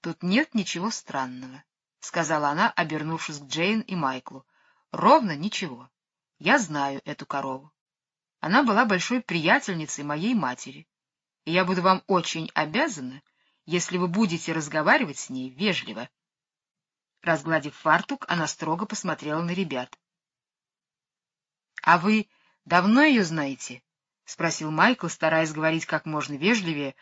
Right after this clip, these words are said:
в надежде услышать ещё что-нибудь про корову. "Ещё до того, как она побывала у короля", — сказала Мэри Поппинс. "А давно это было?" — спросила Джейн самым нежным голосом, каким умела.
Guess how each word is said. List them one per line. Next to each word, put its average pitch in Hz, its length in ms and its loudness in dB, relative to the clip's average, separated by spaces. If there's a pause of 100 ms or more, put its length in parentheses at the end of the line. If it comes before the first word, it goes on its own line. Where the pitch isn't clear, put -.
(200)
в 151 80 -12
надежде 170 460 0
услышать 196 480 -2
ещё 196 320 0
что-нибудь 139 400 -8
про - 120 -8
корову. 139 540 0 (1500)
"Ещё 220 320 0
до 302 80 0
того, 254 300 2
как 254 180 2
она 208 200 4
побывала 190 440 2
у 208 80 -2
короля", — 139 500 -4 (600)
сказала 160 400 -2
Мэри 151 240 -4
Поппинс. - 580 -8 (1160)
"А 233 160 6
давно 285 340 6
это 359 240 -2
было?" — 151 460 -6 (440)
спросила 180 500 -2
Джейн 214 420 2
самым 262 440 4
нежным 220 400 2
голосом, 156 460 -2
каким 143 360 -8
умела. 135 440 -8